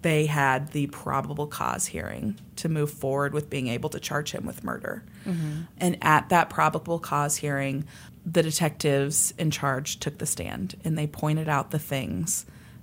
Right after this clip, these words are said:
Speaker 1: that made them believe that this was not an accident. Are you ready to hear them?
Speaker 2: Yes, because right
Speaker 1: Okay.
Speaker 2: now, I, I know you say it was over-the-top theatrical, but I'm still kinda
Speaker 1: Yeah.
Speaker 2: like, I don't know.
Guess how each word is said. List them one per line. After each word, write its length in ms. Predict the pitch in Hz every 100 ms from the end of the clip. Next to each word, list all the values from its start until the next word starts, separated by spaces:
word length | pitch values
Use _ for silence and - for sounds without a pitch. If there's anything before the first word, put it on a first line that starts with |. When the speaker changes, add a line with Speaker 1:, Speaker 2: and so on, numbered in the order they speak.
| -
Speaker 1:
that 460 | 165 147 139 139 - -
made 420 | 156 151 151 151
them 280 | 151 156 156
believe 720 | 160 151 143 123 - - - -
that 200 | 147 147
this 200 | 147 147
was 140 | 147
not 280 | 156 139 -
an 100 | -
accident. 520 | - - - - - -
Are 120 | - 156
you 120 | 156
ready 220 | - 87
to 100 | -
hear 180 | - -
them? 300 | - - - - -
Speaker 2:
Yes, 520 | 165 165 208 175 - -
because 280 | 214 220 180
right 180 | 226
Speaker 1:
Okay. 60 | 254
Speaker 2:
now, 240 | 233 226 208
I, 220 | 190 190 190 - - - - - 185
I 80 |
know 120 | 208 240
you 160 | 247
say 320 | 226 240 214
it 40 | 202
was 260 | 185 175
over-the-top 600 | - 185 185 180 175 170
theatrical, 520 | - 175 165 - 175 165
but 140 | 160
I'm 100 | 170
still 260 | 160 196 185
kinda 180 | 170
Speaker 1:
Yeah. 140 | 165 147
Speaker 2:
like, 380 | 143 143 - - - - -
I 60 | 170
don't 180 | 156 151
know. 240 | 147 139